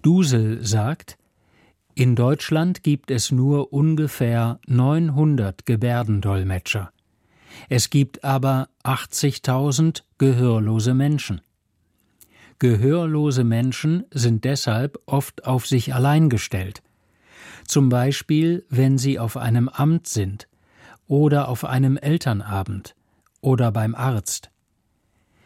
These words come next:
Jürgen Dusel schlägt vor, Gebärdensprache soll man in der Schule lernen können, genau wie andere Fremdsprachen.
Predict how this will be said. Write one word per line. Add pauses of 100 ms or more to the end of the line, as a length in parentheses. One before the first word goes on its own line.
(180)
Jürgen
Dusel
schlägt
vor, (640)
Gebärdensprache
soll
man
in
der
Schule
lernen
können, (600)
genau
wie
andere
Fremdsprachen.